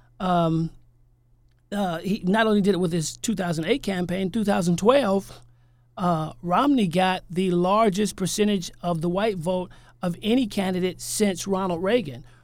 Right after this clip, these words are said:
Ronald Reagan got that same percentage of the white vote and won by a landslide. Romney got it and lost because the demographics have shifted that much. And for many people, that, that, that's, that's fearful.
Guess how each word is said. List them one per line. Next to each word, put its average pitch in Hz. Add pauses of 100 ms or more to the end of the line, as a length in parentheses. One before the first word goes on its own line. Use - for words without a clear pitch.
(160)
Ronald 190
Reagan 226
got 170
that 165
same 208
percentage 185
of 165
the 165
white 170
vote 170
and 170
won 190
by 165
a 151
landslide. 165 (600)
Romney 214
got 170
it 185
and 175
lost 226
because 180
the 202
demographics 156
have 160
shifted 160
that 156
much. 175
And 156
for 170
many 180
people, 175
that, 170 (160)
that, 180 (540)
that's, 202
that's 180
fearful. -